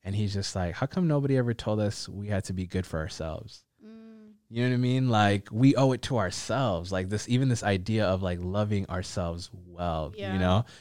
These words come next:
Speaker 1: So often, like, change happens because we want to impress others or we want others to notice us. And, um, those could be great motivations, like, working hard to get a,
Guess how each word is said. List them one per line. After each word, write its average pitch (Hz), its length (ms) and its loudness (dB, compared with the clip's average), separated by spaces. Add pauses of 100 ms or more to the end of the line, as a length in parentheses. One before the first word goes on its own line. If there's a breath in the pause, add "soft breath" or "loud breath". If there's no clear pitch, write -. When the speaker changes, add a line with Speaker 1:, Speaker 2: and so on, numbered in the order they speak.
(140)
Speaker 1:
So - 280 4
often, 110 480 4
like, 98 260 2 (560)
change 120 420 4
happens 107 560 2
because 101 540 0
we 101 160 0
want 101 280 -2
to 101 200 -2
impress 95 560 0
others 90 560 0
or 95 260 0
we 98 160 -4
want 98 460 -6 (400 soft breath)
others 104 340 2
to - 140 -2
notice 95 460 2
us. 87 280 0
And, 90 220 -2 (500 soft breath)
um, 92 400 0 (180)
those 196 220 8
could 220 160 2
be 214 140 2
great 104 280 2
motivations, 92 800 2
like, 85 420 0
working 139 360 4
hard 98 520 0
to - 100 -4
get 95 160 0
a, 85 240 0